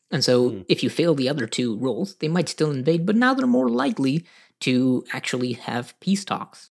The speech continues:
Speaker 2: Mm. And take prisoners rather than,
Speaker 1: Right.
Speaker 2: you know,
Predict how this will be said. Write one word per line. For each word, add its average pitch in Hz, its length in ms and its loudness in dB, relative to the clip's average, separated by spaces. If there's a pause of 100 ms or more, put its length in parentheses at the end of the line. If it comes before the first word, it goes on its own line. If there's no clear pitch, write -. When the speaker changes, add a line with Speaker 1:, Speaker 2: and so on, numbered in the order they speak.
(140)
Speaker 2:
Mm. 95 240 -6 (100)
And 85 160 -6
take 95 280 0
prisoners 87 460 -2
rather 87 280 2
than, 82 380 -4 (260)
Speaker 1:
Right. 165 260 -8
Speaker 2:
you 85 60 -12
know, 82 120 -12